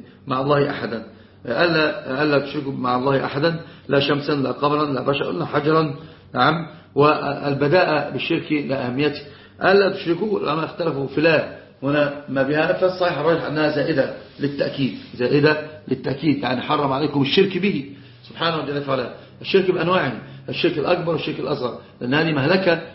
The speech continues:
ليست بعدها مهلكة. ولذلك الله جل في علا-، في علاه قال: "إن الله لا يغفر أن يشرك به ويغفر ما دون ذلك لمن يشاء". وقال الله تعالى في الحديث القدسي، قال النبي صلى الله عليه وسلم، قال الله تعالى:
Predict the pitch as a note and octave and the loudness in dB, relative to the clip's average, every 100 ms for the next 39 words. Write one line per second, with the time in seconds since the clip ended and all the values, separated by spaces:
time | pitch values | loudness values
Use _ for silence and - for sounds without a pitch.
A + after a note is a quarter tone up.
0 | - - D#3+ C#3 C3 D3 E3 D3 C3 - | -4 -2 0 -2 -2 0 0 0 -2 -4
1 | - - - - A#2 A2+ D3 D3 D#3+ D3 | -10 -20 -20 -10 -4 4 4 6 4 2
2 | C#3 D3+ C#3+ C#3 A2+ D3 C#3+ - - B2 | 0 0 0 0 2 0 0 -4 -2 0
3 | D#3 D#3 D#3 C#3+ C#3 - - B2+ C#3+ D#3+ | 0 0 -2 -4 -4 -12 -6 0 4 4
4 | D3 D3+ D3+ C3+ D#3 - C3 D3+ F3+ - | 4 2 0 -2 -2 -2 -2 2 2 0
5 | - - - C3 D#3+ C3+ - C#3 C3 C3+ | -10 -20 -4 2 2 2 0 0 2 0
6 | C#3 C3 C3 C3+ - C3+ C3 - - - | 0 -2 2 2 2 0 0 -8 -16 -2
7 | B2+ D#3+ E3+ G3 F#3 - - - - - | 2 4 4 6 4 2 -6 -14 -12 -2
8 | D3+ D3 D3 C#3+ D#3 B2 C#3 - C#3+ C#3 | -2 0 0 0 -2 -4 -8 -8 -8 2
9 | E3 C3+ - - - C#3+ C#3+ C#3+ C3 - | 2 2 -6 -18 0 2 2 0 -4 -2
10 | D#3+ E3 C#3+ C#3 C#3 C3+ C3 D3+ F3 D#3+ | 0 2 2 0 2 2 2 4 4 2